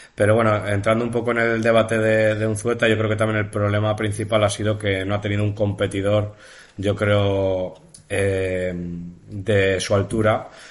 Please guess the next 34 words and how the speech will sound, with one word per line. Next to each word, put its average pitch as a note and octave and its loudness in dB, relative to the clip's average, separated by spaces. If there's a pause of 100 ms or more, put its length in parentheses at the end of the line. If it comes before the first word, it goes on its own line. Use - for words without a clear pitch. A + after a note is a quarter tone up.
(200)
porque G2 0
si G2 -2
bien G#2 0
es G#2 0
cierto G#2+ -2
que G#2+ -2
Silvente G#2 0
siempre G#2 -2
se - -2
ha G2+ -2
caracterizado G2+ 0
por G2 -2
la F#2 0
garra, G#2 4
por F#2+ -2
la F#2+ 0
lucha, G#2 -2 (420)
eh, F#2+ 4
le G#2 4
ha G#2+ 4
faltado G2 2
el F#2+ 4
gol, A2 2
y F#2+ -2
un F#2+ -4
delantero F#2+ 0
tiene F#2 -4
que F2+ -4
tener F#2 -2
gol, G#2+ -2
y G2 -2
esperemos F#2+ -4
que G2 -6
ahora F#2 0